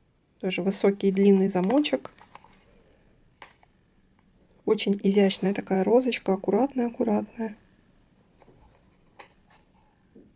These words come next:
Что-то я давно не измеряла, да? Что-то забыла измерять. Она в ширину совсем небольшая,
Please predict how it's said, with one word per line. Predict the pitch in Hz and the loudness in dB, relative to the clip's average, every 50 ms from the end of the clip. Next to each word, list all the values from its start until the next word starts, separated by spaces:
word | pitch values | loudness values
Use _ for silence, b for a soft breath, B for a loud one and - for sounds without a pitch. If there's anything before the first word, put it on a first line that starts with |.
| _ _ _ _ _ _ _ _ _ _ _ B B B B B B - | _ _ _ _ _ _ _ _ _ _ _ B B B B B B -10
Что-то | - - - 202 - 220 | -8 -6 -6 -2 2 4
я | 208 208 | 4 6
давно | 202 202 220 220 226 214 | 6 4 4 6 6 6
не | 208 208 208 202 | 8 8 8 8
измеряла, | 196 202 214 220 214 202 196 185 185 180 175 | 8 6 4 6 6 6 4 4 2 0 -2
да? | 190 214 240 262 262 - - | -2 -2 -4 -4 -6 -6 -6
Что-то | - 190 - 185 | -6 -4 -2 0
забыла | 196 202 208 208 196 185 180 175 | 0 2 4 6 6 6 4 2
измерять. | 180 - 185 180 185 170 175 - | 0 0 0 0 0 0 0 2
Она | 202 214 240 | 4 4 4
в | 233 | 4
ширину | - - 233 247 247 254 240 | 2 2 2 2 4 4 2
совсем | 240 208 208 - 226 208 202 | 2 0 0 2 4 6 6
небольшая, | 202 202 202 214 226 233 - - 330 330 339 339 311 311 | 6 6 6 4 2 4 4 4 6 6 8 6 6 4